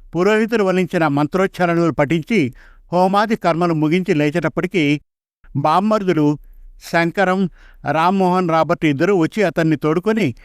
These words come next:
పెళ్లి పందిరి వైపు నడిపించుకు వెళ్ళారు. అడ్డంగా ఉన్న తెర వెనుక కుదురుగా కూర్చున్న సుజాతను ఓరకంట చూశాడు నరసింహమూర్తి. వెండి రంగు అంచులో తెల్లచీర కట్టుకొని, నుదుట సింధూర కుంకుమతో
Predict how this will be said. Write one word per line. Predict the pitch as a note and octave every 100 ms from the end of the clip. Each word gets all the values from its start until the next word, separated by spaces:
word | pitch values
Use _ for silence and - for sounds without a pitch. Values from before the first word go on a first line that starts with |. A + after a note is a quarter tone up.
| - - -
పెళ్లి | F3 F#3 A#3+
పందిరి | F3 D#3+ F3+
వైపు | D#3+ D3 D3
నడిపించుకు | E3+ C#3+ D3 D3+ D#3
వెళ్ళారు. | C#3 C3+ C#3 C3+ - _ _ - - _ _ -
అడ్డంగా | D#3+ D#3+ A3 A#3+
ఉన్న | A#3 A3+ F#3+
తెర | E3+ D#3+
వెనుక | F#3+ G3
కుదురుగా | F#3+ E3 D#3 F3+ G3+
కూర్చున్న | G3 - F3+ E3+ C#3+
సుజాతను | C3 D3 E3 E3 G#3+ D3 - - - - -
ఓరకంట | C#3 E3 F#3+ G#3 F#3+ F#3
చూశాడు | - D#3+ D#3 E3 F#3+
నరసింహమూర్తి. | C#3+ C#3 D#3+ D#3 C#3+ - C#3+ C3 - _ _ _ _ _ -
వెండి | C3+ E3 G3 A#3+
రంగు | A#3+ A#3+
అంచులో | G3 E3+ F3+ F#3
తెల్లచీర | E3+ D3+ F3+ G#3+ G#3
కట్టుకొని, | F3+ D#3+ E3+ D#3 D#3 D3+ - - _ -
నుదుట | D3+ F#3+ G#3 A3+ C3
సింధూర | A#2+ D#3+ E3+ F#3 A#3
కుంకుమతో | G3+ F3 D3 D#3+ D3 E3 D#3